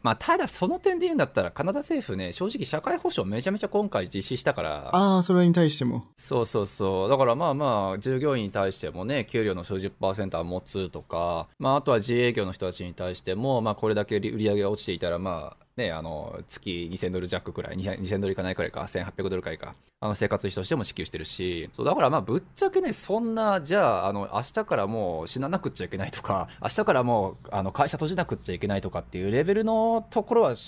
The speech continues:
Speaker 1: あんまり聞かないかなっていう感じですね。
Speaker 2: なるほど。なんかそこはなんか日本と違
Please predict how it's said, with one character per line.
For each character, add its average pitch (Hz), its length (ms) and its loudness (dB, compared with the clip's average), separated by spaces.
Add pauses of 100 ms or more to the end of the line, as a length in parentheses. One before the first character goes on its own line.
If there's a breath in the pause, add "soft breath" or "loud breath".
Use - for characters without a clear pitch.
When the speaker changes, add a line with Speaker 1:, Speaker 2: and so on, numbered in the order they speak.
Speaker 1:
あ 131 80 -6
ん 170 220 -6
ま 180 100 0
り 180 60 0
聞 - 100 -12
か 175 140 2
な 156 80 2
い 143 40 0
か - 60 -2
な 85 120 -4
っ - 20 -10
て - 120 -10
い 85 40 -6
う - 20 -14
感 80 100 -10
じ 80 60 -8
で 80 60 -10
す - 80 -14
ね。 95 200 -8 (280)
Speaker 2:
な 123 160 -2
る 117 80 -2
ほ 117 100 -6
ど。 123 120 -10
な 143 180 -2
ん - 20 -2
か 131 60 -6
そ 185 160 0
こ 254 140 6
は 247 140 8
な 240 120 8
ん - 20 2
か 170 100 4
日 131 160 6
本 151 220 6
と 135 120 0
違 - 300 -2